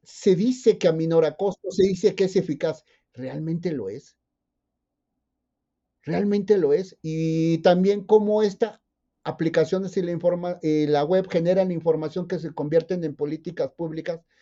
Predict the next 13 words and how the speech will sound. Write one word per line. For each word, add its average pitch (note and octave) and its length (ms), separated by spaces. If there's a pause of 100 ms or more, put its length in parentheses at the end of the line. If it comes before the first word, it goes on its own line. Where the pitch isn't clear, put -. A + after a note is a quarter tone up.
(160)
en C3+ 120
diferentes D3+ 520
países. E3 460
Por C#3+ 180
ejemplo, D3 340
en C#3+ 80
Corea D3 400 (1160)
generó E3+ 320
información, G#3+ 720
pero E3+ 200
que D#3 100
se D#3 140
utilizó D3+ 640